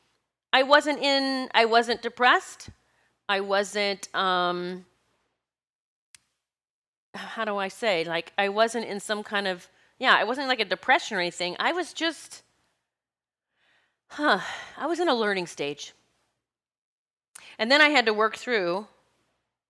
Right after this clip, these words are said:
feeling that I let those people down in Prosperity Queens. And so again, I do apologize for that. I hope and pray that you understand that it was never my intention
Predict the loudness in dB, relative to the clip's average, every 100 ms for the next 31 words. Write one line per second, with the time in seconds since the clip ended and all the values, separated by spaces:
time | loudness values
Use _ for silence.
0 | _ _ _ -4 -2 0 2 4 2 0
1 | -4 -18 _ _ _ _ _ -10 -8 -10
2 | -12 -4 -2 -2 -4 -10 -8 -6 -6 -8
3 | -16 -18 -20 _ _ _ _ _ _ _
4 | _ _ _ _ _ _ _ _ -12 -8
5 | -4 -4 -2 -4 -4 -14 _ -12 -8 -6
6 | -6 -2 -2 0 -4 -6 -2 0 0 -4
7 | _ _ _ -20 _ -12 -6 -2 -2 -4
8 | -8 -16 -20 -10 -8 -8 -4 -4 -4 -4
9 | -6 -6 -8 -6 -2 -2 -4 -10 _ _
10 | _ _ _ _ -10 -8 -6 -6 -4 -4
11 | -4 -4 -6 -8 -8 -10 -10